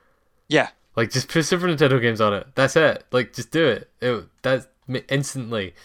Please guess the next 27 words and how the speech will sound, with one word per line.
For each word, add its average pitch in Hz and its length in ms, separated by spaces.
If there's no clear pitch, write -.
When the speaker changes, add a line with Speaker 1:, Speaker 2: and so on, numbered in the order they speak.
Speaker 2:
You 156 100
could 147 140
put 151 240
one 147 300
Super 139 320
Nintendo 110 360
game. 110 140
Just 135 180
put - 360
Super 147 200
Mario 143 280
World 104 240
on 98 140
it. - 80
Instantly 165 500
worth 139 260
the 135 100
money. 123 340
<laughs> - 160
Speaker 1:
<laughs> - 1300
Speaker 2:
But - 1160
yeah. 101 240
Speaker 1:
I 180 100
th-, - 320
yeah, 160 520
I 165 120
think, - 920